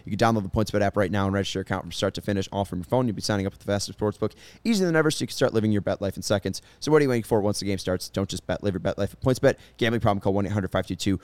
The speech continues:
four seven zero zero. Herb, I'm excited to talk to you about, uh, Alex Cobb and the San Francisco Giants 'cause you're gonna be out there.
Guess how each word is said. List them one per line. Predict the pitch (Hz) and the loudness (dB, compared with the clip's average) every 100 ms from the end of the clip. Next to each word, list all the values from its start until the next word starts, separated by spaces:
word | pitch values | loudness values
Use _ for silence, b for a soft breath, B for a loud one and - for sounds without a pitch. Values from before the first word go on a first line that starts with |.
| b | b
four | - 127 120 | -2 2 4
seven | 113 95 | 4 2
zero | 90 95 | 0 -2
zero. | 90 98 | 0 0
Herb, | 95 139 127 | 4 4 4
I'm | 127 | 0
excited | - 170 143 | 0 0 0
to | |
talk | - 107 | 2 2
to | - | 2
you | |
about, | 92 87 B B | -2 -2 B B
uh, | - 95 | 0 0
Alex | 95 95 98 - | 0 -2 -2 -6
Cobb | - 92 92 95 | -2 0 2 2
and | 92 | 0
the | 90 | -2
San | 98 | -2
Francisco | 95 - 98 - | -2 -4 -4 -4
Giants | 87 98 95 98 | -6 -4 -4 -4
'cause | - 87 | -6 -6
you're | 117 | -6
gonna | 104 | -6
be | 92 | -4
out | 95 113 | -2 0
there. | 101 90 | 0 0